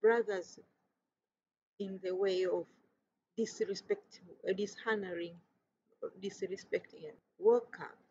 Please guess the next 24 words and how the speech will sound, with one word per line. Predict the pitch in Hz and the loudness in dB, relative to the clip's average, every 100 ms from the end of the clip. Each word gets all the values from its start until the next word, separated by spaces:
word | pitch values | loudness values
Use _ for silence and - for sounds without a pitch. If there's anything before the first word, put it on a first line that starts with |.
| - | -2
And | 208 202 | 0 2
the, | 208 202 196 196 - _ _ _ _ | 2 2 -2 -4 -10 _ _ _ _
the, | 214 214 | -14 -10
his | 226 247 | -6 -8
two | - 320 | 2 0
brothers, | 254 262 247 180 180 - - _ _ | 4 4 4 0 -6 -10 -20 _ _
one | 247 277 | 4 4
is | 262 | -4
called | - 240 240 240 226 - _ _ _ _ _ | 0 4 6 6 2 -12 _ _ _ _ _
Shem | - - 277 240 240 240 | -8 2 4 4 2 -2
and | 220 202 | -4 -2
another | 214 226 226 240 - | -2 -2 -2 -4 -4
called | 233 220 220 220 214 _ _ _ _ _ _ _ _ _ _ | 0 2 2 0 -2 _ _ _ _ _ _ _ _ _ _
Joseph. | - - - 202 _ _ _ - | -20 -20 -12 -12 _ _ _ -4
I, | 214 208 _ _ _ - | -2 -2 _ _ _ -12
I | 196 | -8
don't | 202 233 | -4 -2
remember | 214 208 202 190 | -2 -4 -8 -14
his | 185 190 190 | -20 -20 -20
name. | 165 _ _ _ _ _ _ - _ _ | -20 _ _ _ _ _ _ -20 _ _
This | 294 - - - _ _ _ - | 0 0 -12 -20 _ _ _ 2
brother, | 285 294 196 190 208 _ _ _ | 4 2 -2 -6 -8 _ _ _
he | 233 - | -10 -6
came | - 285 294 285 | 0 0 0 -4